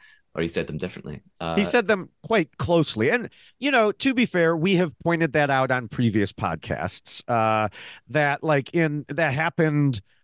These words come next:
Speaker 2: a lot in, was it Australia season one, maybe, where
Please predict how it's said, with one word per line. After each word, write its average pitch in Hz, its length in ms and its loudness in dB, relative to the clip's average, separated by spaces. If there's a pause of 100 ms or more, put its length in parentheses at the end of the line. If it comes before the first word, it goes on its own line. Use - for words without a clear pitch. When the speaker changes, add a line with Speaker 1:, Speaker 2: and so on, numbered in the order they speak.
(120)
Speaker 2:
a 135 100 2
lot 143 540 2 (120)
in, 131 720 2 (160)
was 120 180 0
it 117 220 0
Australia 214 1700 2
season 170 1160 -2 (1080)
one, 180 640 -2
maybe, 294 480 4
where 165 520 2